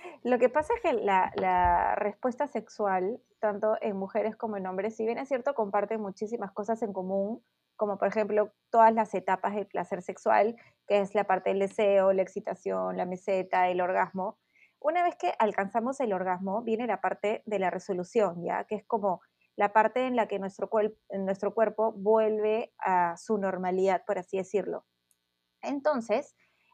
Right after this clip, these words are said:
cuando llegamos al pico del orgasmo, la mujer puede tener todos los orgasmos que quiera y luego pasar a la parte de la resolución.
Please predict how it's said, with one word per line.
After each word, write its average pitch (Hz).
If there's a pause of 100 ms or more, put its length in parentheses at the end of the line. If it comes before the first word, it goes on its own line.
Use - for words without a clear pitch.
(120)
cuando 247
llegamos 294
al 220
pico 247
del 240
orgasmo, 185 (400)
la 226
mujer 247
puede 277
tener 214 (100)
todos 294
los 254
orgasmos 208
que 190
quiera 208
y 233
luego 262
pasar 196
a 208
la 185
parte 185
de 208
la 196
resolución. 175